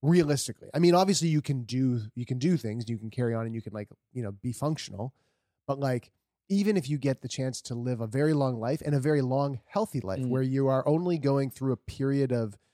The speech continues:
Speaker 1: of, you know, um, quote unquote dysfunction, meaning, like, y-, you, you have a, you have, like, a, your quality of life has declined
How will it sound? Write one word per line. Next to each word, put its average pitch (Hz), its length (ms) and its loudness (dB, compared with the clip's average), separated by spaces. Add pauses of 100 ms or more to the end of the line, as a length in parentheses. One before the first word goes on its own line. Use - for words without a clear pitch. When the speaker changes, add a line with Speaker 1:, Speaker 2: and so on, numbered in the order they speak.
(260)
Speaker 1:
of, 113 420 -2 (720)
you 131 100 -2
know, 110 140 0 (400)
um, 113 380 -2
quote 160 200 4
unquote 135 280 0
dysfunction, 120 640 -6 (160)
meaning, 107 400 -4
like, 98 320 -6 (1500)
y-, 131 80 -14 (240)
you, 127 240 0
you 123 200 -6
have 113 200 -2
a, 110 120 -4 (120)
you 139 300 -2
have, 135 120 2
like, 123 140 -2
a, 110 120 -4 (1500)
your 143 160 2
quality 127 300 2
of 107 100 -6
life 107 240 -2
has 107 220 -8
declined 110 680 -8